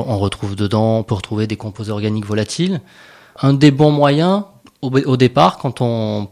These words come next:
on va dire pour, pour l'achat, euh, ce qui peut nous aider, c'est d'être vigilant par rapport aux, aux écolabels qu'on peut retrouver dessus. Euh, c'est-à-dire des, des petites, des certifications qui donnent, euh, qui donnent des informations sur la, le,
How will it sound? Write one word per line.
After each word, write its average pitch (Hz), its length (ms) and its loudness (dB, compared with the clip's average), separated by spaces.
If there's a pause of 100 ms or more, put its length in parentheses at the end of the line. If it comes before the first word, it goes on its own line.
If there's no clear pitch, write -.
on 113 80 -10
va 101 80 -4
dire 104 140 -6
pour, - 220 -16
pour 104 220 -4
l'achat, 127 440 -2 (340)
euh, - 80 -6
ce - 60 -8
qui - 100 -8
peut 127 140 -2
nous 123 240 0
aider, 147 300 4
c'est 147 180 -6
d'être 117 180 -2
vigilant 123 560 -2
par 123 160 -4
rapport 120 400 -2
aux, 113 200 0
aux 127 160 -4
écolabels 117 600 -2
qu'on - 160 -10
peut 113 120 -6
retrouver 110 340 -4
dessus. 107 400 -6 (680)
Euh, 101 260 -4
c'est-à-dire 107 300 -6
des, 104 200 -6
des 101 120 -8
petites, 123 280 -10
des 123 80 -4
certifications 123 920 -4
qui - 180 -10
donnent, 120 320 -2
euh, 107 600 -4 (260)
qui - 80 -10
donnent 117 180 0
des 113 160 0
informations 120 640 0
sur 143 240 -4
la, 110 300 -4
le, 110 180 -12